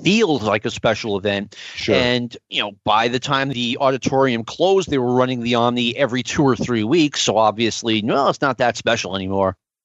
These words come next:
Speaker 2: Yeah. And by the way, I just think, uh, for the purpose of the, uh, people that are listening, we should decide whether or not we're gonna call it the Omni or, like Freddie Miller, the Omni.
Speaker 1: The Omni. <laughs> I never forget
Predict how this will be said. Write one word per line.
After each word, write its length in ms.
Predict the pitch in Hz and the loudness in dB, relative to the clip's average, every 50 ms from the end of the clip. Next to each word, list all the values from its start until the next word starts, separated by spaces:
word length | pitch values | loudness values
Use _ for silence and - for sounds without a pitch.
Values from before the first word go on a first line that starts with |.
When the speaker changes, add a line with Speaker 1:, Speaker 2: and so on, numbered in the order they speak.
| _ - | _ -12
Speaker 2:
Yeah. 200 | - 90 78 76 - _ - | -8 -6 -6 -6 -8 _ -4
And 120 | - 117 131 | -2 0 0
by 120 | 143 139 | 0 2
the 100 | 127 127 | 2 2
way, 180 | 123 123 117 107 | 2 4 2 2
I 80 | 107 101 | 0 0
just 240 | 101 107 101 - | -2 -6 -8 -6
think, 240 | - 117 101 98 101 | -6 -6 -4 -2 0
uh, 160 | 104 90 90 | 0 0 0
for 120 | 85 - 101 | 0 -4 -8
the 80 | 85 | -10
purpose 380 | - - 107 98 - 95 92 - | -2 -2 -2 -2 0 -4 -4 -4
of 140 | 92 80 76 - _ _ _ _ _ _ | -4 -4 -4 -8 _ _ _ _ _ _
the, 220 | - 87 82 78 76 | -4 0 0 2 2
uh, 80 | 69 | 0
people 280 | - - 104 98 92 82 | 0 -2 -4 -4 -4 -4
that 160 | 76 87 78 | -2 -2 -2
are 80 | 78 76 | 0 0
listening, 560 | 80 82 78 - - 87 80 76 76 73 - - _ _ _ _ _ _ - | 0 0 -2 -2 -2 -2 0 0 0 -2 -4 -8 _ _ _ _ _ _ -14
we 300 | - 73 80 87 87 85 | -6 -2 0 2 2 2
should 220 | 82 - - - - | 2 0 0 0 0
decide 400 | 85 80 - - 92 87 87 85 | 0 0 0 2 2 2 2 2
whether 160 | 82 80 82 | 2 0 0
or 20 | |
not 100 | 78 71 | -2 -4
we're 80 | 71 76 | -4 -4
gonna 140 | 80 82 80 | -4 -4 -2
call 220 | - 104 90 80 | -2 0 0 0
it 80 | 76 - | -2 -2
the 140 | 78 76 - | -4 -4 -2
Omni 420 | 82 90 92 98 101 101 98 101 | 0 0 2 2 2 2 0 0
or, 160 | 82 80 87 | 0 0 0
like 180 | 85 85 85 - | 0 0 -2 -2
Freddie 240 | - 120 107 98 90 | 0 0 2 2 0
Miller, 380 | 92 95 95 85 78 76 - _ - | 0 0 -2 -2 -2 -4 -8 _ -2
the 180 | 98 101 104 101 | -2 0 0 0
Omni. 680 | - 131 131 131 127 113 101 98 90 78 78 80 - _ _ | 0 0 0 0 0 0 0 0 0 -2 -6 -8 -10 _ _
Speaker 1:
The 260 | - 165 180 165 190 - | -2 0 2 2 0 0
Omni. 680 | 151 151 170 180 180 185 175 165 165 156 147 147 143 - | 0 0 0 2 2 0 0 2 2 2 2 0 -2 -4
<laughs> 40 | - | -4
I 120 | - - - 226 262 - - | -4 -4 -4 -8 -10 -8 -2
never 300 | 208 254 247 180 226 233 | -2 -2 0 0 -2 -4
forget 480 | - 247 233 - _ - 165 - - | -2 -6 -8 -8 _ -8 -8 -8 -8